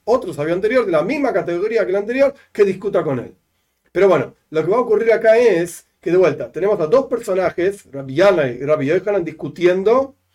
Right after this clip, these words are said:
Luego vamos a encontrar a otros dos personajes, Rabbi Yehuda y Rabbi Nehemia, discutiendo. Y el Talmud va a tomar la discusión número uno de Rabbi Yanai y Rabbi Yohanan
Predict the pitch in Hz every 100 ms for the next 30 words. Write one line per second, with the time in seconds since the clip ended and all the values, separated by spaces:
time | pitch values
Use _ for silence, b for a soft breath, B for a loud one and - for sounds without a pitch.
0 | b b b - 247 240 214 185 185 202
1 | 196 165 - 196 330 330 233 202 175 147
2 | - 117 - 135 135 135 131 214 190 151
3 | 147 143 202 214 156 233 233 170 165 160
4 | 170 196 254 269 _ _ _ _ _ 175
5 | 165 170 208 269 240 196 180 143 143 139
6 | 160 - 220 247 233 214 208 196 233 175
7 | 139 135 135 135 139 202 190 143 117 123
8 | 135 160 139 147 147 208 262 285 277